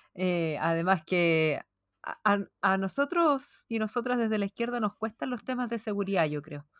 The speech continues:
Y el, y el diputado se ha destacado por, por levantar estos temas de seguridad pública, sobre todo, eh, interna, y, y en, en un ámbito y un, y un grupo político que, que nos cuesta, así que es bien valorable que,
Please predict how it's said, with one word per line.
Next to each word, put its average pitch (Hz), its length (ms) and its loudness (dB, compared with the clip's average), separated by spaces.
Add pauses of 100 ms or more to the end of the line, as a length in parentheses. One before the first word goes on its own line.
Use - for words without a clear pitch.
(600)
Y 196 180 0
el, 190 380 0
y 196 80 0
el 185 120 -2
diputado 196 400 2
se 214 120 -2
ha 202 40 4
destacado 214 640 0
por, 226 720 2
por 196 220 -2
levantar 190 560 2
estos 214 220 -6
temas 208 240 -2
de 202 100 -4
seguridad 180 640 -2
pública, 220 420 -4
sobre 214 300 -6
todo, 233 340 -2 (440)
eh, 175 420 0 (140)
interna, 214 760 0 (220)
y, 170 1120 0
y 165 120 -4 (240)
en, 175 160 -4
en 180 200 -4
un 196 100 0
ámbito 208 380 4
y 208 100 2
un, 180 240 -2
y 170 80 -2
un 165 260 -2
grupo 175 680 2 (260)
político 190 480 2
que, 165 320 0
que 175 100 -2
nos 165 120 -2
cuesta, 190 260 0
así - 160 -4
que - 80 -2
es 170 80 0
bien 165 240 2
valorable 160 560 2
que, 143 320 -6